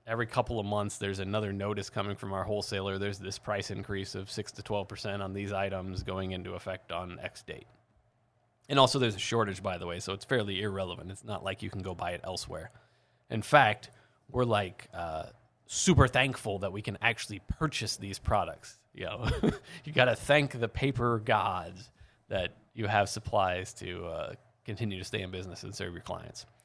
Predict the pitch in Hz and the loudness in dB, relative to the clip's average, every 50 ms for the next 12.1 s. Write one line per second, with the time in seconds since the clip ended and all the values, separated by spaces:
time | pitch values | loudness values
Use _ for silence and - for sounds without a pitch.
0 | _ _ _ _ _ _ _ _ _ _ _ - 104 101 98 98 - - 226 370 | _ _ _ _ _ _ _ _ _ _ _ 2 2 4 4 4 4 6 8 8
1 | 403 381 - - - 370 359 - - 277 320 359 392 392 381 359 247 - - - | 8 6 6 8 8 8 8 6 2 2 4 4 4 4 2 0 -2 -6 -10 -16
2 | - _ _ _ _ _ _ _ _ _ _ - 117 120 123 123 120 117 110 - | -20 _ _ _ _ _ _ _ _ _ _ -2 0 4 6 6 8 8 6 4
3 | - - - _ _ _ - 123 139 135 131 139 - - 131 135 139 131 - 131 | 2 -4 -20 _ _ _ -10 -6 -2 2 2 2 2 2 2 0 0 0 0 -2
4 | 120 - 127 131 139 143 143 151 151 147 143 - - - 147 151 - - - - | 2 6 8 8 8 6 4 2 2 0 -2 -2 2 6 6 6 6 6 4 2
5 | 202 254 285 262 190 127 - - - - _ _ _ _ _ _ - - 127 120 | 2 4 4 2 0 -2 -4 -10 -16 -20 _ _ _ _ _ _ -12 -6 -4 0
6 | 117 117 110 110 113 113 110 110 110 110 - - _ _ _ _ _ _ _ _ | 2 2 2 4 4 4 4 2 2 0 -2 -6 _ _ _ _ _ _ _ _
7 | _ _ _ _ _ _ _ _ _ _ - 107 - - 104 113 127 135 147 - | _ _ _ _ _ _ _ _ _ _ -20 -20 -12 -8 0 4 6 6 6 4
8 | - 131 131 147 185 - 214 196 - - 104 101 107 113 117 127 127 - - - | 2 2 2 2 2 2 0 0 0 2 2 2 4 4 4 4 2 0 0 4
9 | 123 120 120 123 - 127 123 123 117 120 120 - 127 135 147 156 147 127 107 104 | 6 6 6 6 4 0 2 2 2 0 2 2 2 2 2 2 2 0 0 0
10 | 110 120 - 127 120 - - 123 123 123 113 - 107 113 - - 113 113 - - | 0 0 0 -2 0 2 2 4 4 4 2 2 0 2 4 6 4 4 4 2
11 | 113 110 107 110 107 107 110 117 - 117 - 123 139 196 254 - - - 151 147 | 0 0 0 0 2 0 0 0 -2 -2 2 2 2 2 0 -4 -8 -8 -8 -10
12 | 131 - | -12 -16